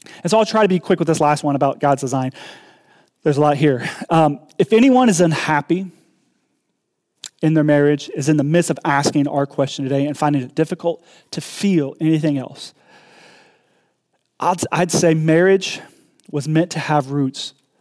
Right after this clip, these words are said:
that go deeper than feelings. A love wrapped up in only feelings has too shallow of a roots to thrive. More depth that is needed.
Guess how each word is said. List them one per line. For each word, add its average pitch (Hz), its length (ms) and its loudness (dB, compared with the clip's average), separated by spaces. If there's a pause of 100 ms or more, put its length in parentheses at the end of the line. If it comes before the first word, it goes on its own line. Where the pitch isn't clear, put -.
(400)
that - 240 -8
go 139 160 -4 (180)
deeper 170 380 -2
than 143 160 -6
feelings. - 680 -14 (1800)
A 143 80 -2
love 175 340 4
wrapped 165 300 2
up 160 160 2
in 147 100 -4 (100)
only 202 300 0
feelings 135 400 -4
has - 240 -10
too 196 380 -6
shallow 165 500 0
of 165 80 -2
a 180 80 -2
roots 139 380 -8
to - 120 -10
thrive. 127 680 -6 (800)
More 170 280 0
depth 147 440 -4
that 143 160 -6 (100)
is 156 280 2
needed. 139 400 -6